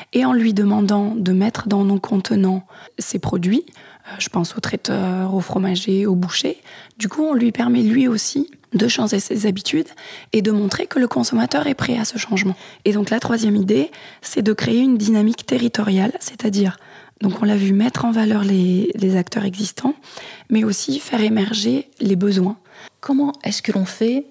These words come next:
Speaker 2: pour se lancer dans une démarche zéro déchet lorsque l'on veut commencer ? Auprès de qui on se renseigne ?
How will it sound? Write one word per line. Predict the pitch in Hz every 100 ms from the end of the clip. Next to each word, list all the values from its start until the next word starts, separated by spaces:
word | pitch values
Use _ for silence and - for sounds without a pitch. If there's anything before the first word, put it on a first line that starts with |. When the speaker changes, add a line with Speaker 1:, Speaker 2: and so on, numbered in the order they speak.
| -
Speaker 2:
pour | 185
se | - 175
lancer | 160 - 214
dans | 175
une | 175
démarche | 170 170 190 190 156
zéro | 170 170
déchet | 156 151 - 139
lorsque | 175 - 160
l'on | 180
veut | 180
commencer ? | 202 175 160 165 - -
Auprès | 202 - 190
de | 196
qui | -
on | 220
se | - 170
renseigne ? | 165 - 160 151